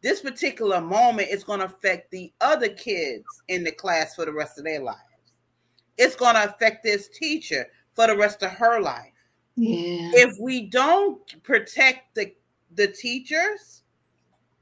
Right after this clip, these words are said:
Speaker 1: who's gonna teach the kids?
Speaker 2: Who's gonna teach the kids? Who's gonna teach the kids?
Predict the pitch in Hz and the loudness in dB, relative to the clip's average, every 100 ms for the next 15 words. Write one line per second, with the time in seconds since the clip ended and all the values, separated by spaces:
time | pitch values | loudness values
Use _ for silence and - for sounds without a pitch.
0 | - _ _ _ 453 453 440 - 247 233 | -20 _ _ _ 2 4 4 0 -4 -4
1 | - 214 - 170 - 226 285 294 - - | -6 -8 -10 -14 -8 -4 -2 -4 -8 -14
2 | _ 262 269 214 240 214 190 240 226 - | _ 4 6 8 8 8 6 4 2 4
3 | - 185 - 202 175 147 131 - - _ | 4 4 6 6 6 4 0 -8 -20 _
4 | _ _ _ _ _ _ 269 294 254 269 | _ _ _ _ _ _ 8 8 8 4
5 | 254 226 247 220 - 196 214 196 143 127 | 2 0 -2 -2 0 0 2 2 2 -2
6 | - | -10